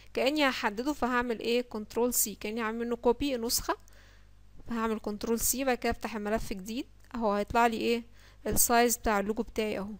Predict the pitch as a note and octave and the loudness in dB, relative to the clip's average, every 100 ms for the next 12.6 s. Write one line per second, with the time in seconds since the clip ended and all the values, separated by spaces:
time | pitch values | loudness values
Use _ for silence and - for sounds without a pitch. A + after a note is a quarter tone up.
0 | - - A3 - A3 A3+ A3 G#3 G#3 A3 | -14 -12 -10 -6 -2 0 0 -2 -6 -6
1 | C4 C#4+ B3+ A3+ A3+ A3 G3+ G3 - - | -2 -2 0 0 2 0 -2 -6 -10 -10
2 | G3 G3 A3+ G3+ G#3+ - A3 G#3 G3 G#3+ | -8 -4 -2 -2 -6 -4 -2 -2 -4 -4
3 | G#3+ A3+ A3+ A#3 C#4+ C#4+ B3 A3+ A3 A3+ | -4 -4 -4 -6 -4 -2 -2 -2 -4 -4
4 | A3+ A3+ - G#3+ G#3+ A3 - G#3+ - G#3+ | -6 -4 -4 -2 -2 -4 -8 -8 -6 -4
5 | - G3+ - - - - - - A#3+ B3 | -6 -12 -18 -20 -20 -18 -18 2 8 8
6 | B3 C4+ B3 A#3 A#3 A3+ G#3+ A#3 A#3 G#3 | 6 2 0 0 -2 -6 -4 -2 0 -2
7 | A3 A3 A3+ - A3+ A#3+ G4+ - - - | -4 -4 -6 -6 -2 -2 -4 -10 -20 -20
8 | - - - - - - - - - - | -20 -20 -20 -20 -20 -20 -20 -20 -20 -20
9 | - - - - - - - - A#3+ G#3 | -20 -20 -20 -20 -20 -20 -20 -8 -8 -4
10 | A3+ A3+ G#3+ F#3+ A3 A3 - - - - | -2 0 0 0 -4 -10 -20 -20 -20 -10
11 | A#3 A3+ G#3+ A3 B3 F#4+ G4 - - - | -8 -6 -4 -4 -4 -6 -8 -16 -20 -20
12 | - - A3+ - - F4+ | -20 -6 -4 -2 -2 -4